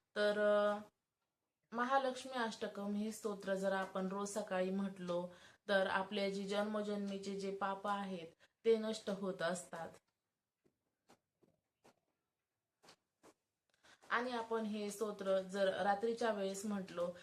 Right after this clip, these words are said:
तर आपल्या शत्रूचा विनाश होत असतो. शत्रू म्हणजे, म्हणजे, अ, आपला ससा-, एखादा वाईट, अ, आपल्याबद्दल वाईट विचार करणारा माणूसच नव्हे,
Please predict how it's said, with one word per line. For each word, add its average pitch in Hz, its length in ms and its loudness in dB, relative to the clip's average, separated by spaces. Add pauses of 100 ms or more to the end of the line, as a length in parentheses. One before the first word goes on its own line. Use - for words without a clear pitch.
(200)
तर 226 100 2
आपल्या 196 520 2 (100)
शत्रूचा 196 480 -2
विनाश 196 480 0
होत 170 220 -2
असतो. 175 420 -4 (220)
शत्रू 240 380 2
म्हणजे, 196 560 0
म्हणजे, 196 500 2
अ, 190 120 2 (380)
आपला 196 260 0
ससा-, 190 580 0
एखादा 185 640 2
वाईट, 190 420 0
अ, 185 280 6
आपल्याबद्दल 190 560 0
वाईट 196 300 0
विचार 196 300 0
करणारा 190 520 0
माणूसच 202 540 -2
नव्हे, 202 300 -2